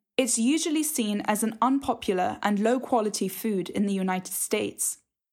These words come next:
In South Korea, people ate Spam in a war-torn economy because it was left in mass quantities. It was also one of the few foods that were shelf-stable and readily available.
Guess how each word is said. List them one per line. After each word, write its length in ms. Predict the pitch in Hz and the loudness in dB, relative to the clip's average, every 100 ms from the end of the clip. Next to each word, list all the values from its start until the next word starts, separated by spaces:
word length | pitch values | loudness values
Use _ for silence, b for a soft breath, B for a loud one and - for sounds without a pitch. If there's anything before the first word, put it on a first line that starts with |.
| _ _ _ _ _ - | _ _ _ _ _ 0
In 120 | 233 | 2
South 260 | 240 220 | 2 0
Korea, 460 | 220 208 247 202 208 - | 0 0 2 2 -2 0
people 340 | 285 277 349 | 2 4 2
ate 180 | - 294 | 0 0
Spam 500 | - - 220 208 214 | 0 2 2 2 0
in 120 | 214 | 0
a 60 | 202 | 0
war-torn 600 | 185 208 226 220 214 202 | 0 2 0 0 0 0
economy 600 | 196 - 196 190 - 208 - | -2 0 0 0 -2 -2 -2
because 300 | 202 233 233 | 0 0 0
it 60 | |
was 160 | 220 214 | 0 2
left 360 | 220 196 - | 0 0 -2
in 160 | 208 202 | -2 0
mass 260 | 196 196 - | 0 0 -2
quantities. 760 | - 214 202 - - 220 - - _ _ _ _ | 0 0 -2 -4 -4 -4 -6 -10 _ _ _ _
It 60 | 262 | 2
was 160 | 269 | 2
also 380 | - 320 339 370 | 2 0 2 2
one 240 | 285 262 254 | 2 2 2
of 100 | 247 | 0
the 80 | |
few 300 | 226 - 262 | -2 0 0
foods 520 | 285 - 202 175 190 - | 0 0 0 0 -4 0
that 140 | 233 196 | 0 2
were 80 | 208 | 0
shelf-stable 840 | - 226 240 - 202 196 185 - | 2 2 0 0 0 2 0 0
and 160 | 202 202 | 0 2
readily 320 | 202 196 190 | 2 2 0
available. 600 | 185 190 185 185 - 208 | 0 0 -2 -2 -4 -6